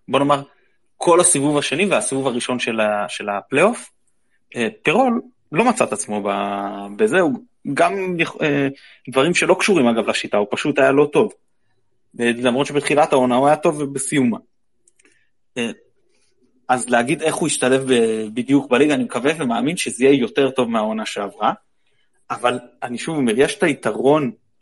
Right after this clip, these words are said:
זה במרכאות כפולות מבחינתו, שאצילי לא נמצא. למה? כי אצילי כופה עליך לעמדה מסוימת. אצילי טוב כשהוא משחק בארבע שלוש שלוש בימין או בצד ימין של ההתקפה, נ-, נעזוב רגע את המערך.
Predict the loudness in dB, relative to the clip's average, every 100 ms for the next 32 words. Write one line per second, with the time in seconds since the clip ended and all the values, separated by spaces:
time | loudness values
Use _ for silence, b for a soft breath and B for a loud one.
0 | -20 -20 -20 -18 -4 -2 -2 0 0 2
1 | 2 2 -2 -4 -6 -4 -2 -2 -4 -4
2 | -4 0 0 2 2 2 -2 -6 -14 -16
3 | _ _ _ _ _ _ -6 2 2 2
4 | -2 -4 -2 -2 0 0 -2 _ _ _
5 | _ _ -4 -2 0 2 2 -2 -10 _
6 | _ _ -8 -4 0 2 2 -2 -6 -8
7 | -10 _ -6 -4 0 0 0 2 2 2
8 | -2 -2 -2 -2 -2 0 2 2 2 2
9 | 2 2 0 2 0 0 -2 0 2 2
10 | 0 0 -2 0 -4 -4 -6 -8 -10 -8
11 | -4 -2 -2 -4 -6 -6 -10 -14